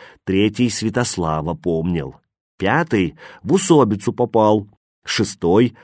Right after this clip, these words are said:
татарина застал. Двенадцатый в смуту жил, тринадцатый при Разине, четырнадцатый при Пугаче. Так до меня дошло быстро. Семнадцать стариков — всего ничего. Нас всех можно в эту избу садить,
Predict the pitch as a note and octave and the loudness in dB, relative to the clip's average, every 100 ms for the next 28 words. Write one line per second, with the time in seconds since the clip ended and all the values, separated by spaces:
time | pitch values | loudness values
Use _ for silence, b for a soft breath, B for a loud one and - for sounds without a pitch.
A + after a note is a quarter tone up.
0 | b F#2+ E2+ D#2+ G2+ C3 C#3 B2 A2 - | b -10 -6 -2 2 4 4 4 0 -2
1 | - C#2 B1+ - _ _ _ _ _ A2 | -6 -10 -10 -20 _ _ _ _ _ -10
2 | C3 A#3 B3 A#3 - C3+ A#2+ E2+ - F2 | -6 -4 -2 -2 -4 0 0 0 -2 2
3 | D3+ D#3+ D#3 B2 C#3 B2+ G2+ B B _ | 2 4 0 4 4 4 0 B B _
4 | G#2 F#2+ B2+ D#3+ - F#3 - F#2+ D#2+ G2+ | 0 2 0 -2 -2 -2 0 0 2 0
5 | A2 A#2+ A#2+ A2+ G#2 B - - A#2+ A2+ | 2 2 4 2 0 B -12 -2 0 2
6 | D3+ F3 - D3 G#2 D#2+ F#2+ D#2+ - F2+ | 2 0 2 2 2 0 -2 -4 -4 -2
7 | F#2 F#2 - _ _ _ _ G3 A#3+ F#3+ | 0 -2 -8 _ _ _ _ -6 -4 -2
8 | A#2+ A2+ G#2+ B2+ C#3+ G2 F#2+ A2 F#2+ D3+ | 4 4 4 2 0 -2 -2 0 2 2
9 | - F3+ D#3+ C3+ B B B B - C3+ | -2 -2 -2 -2 B B B B -2 2
10 | D#3+ G#3 G3 E3 - - C#3+ - A3+ E3 | 4 4 2 -4 0 0 0 2 2 2
11 | - - F2+ G2+ F#2+ E2 - D2+ E2 E2 | 0 -4 -4 -4 -4 -6 -8 -6 -4 -6
12 | - _ _ _ _ _ - G2 G2+ - | -8 _ _ _ _ _ -6 -2 0 -2
13 | - A#2 F#2+ G#2 A#2 F2 G2+ G#2+ G#2 A2+ | -4 -2 -2 0 0 2 0 0 2 4
14 | B2+ A#2 G#2+ D2+ - E2 G#2 E3 - | 4 2 0 -2 -4 -4 2 2 0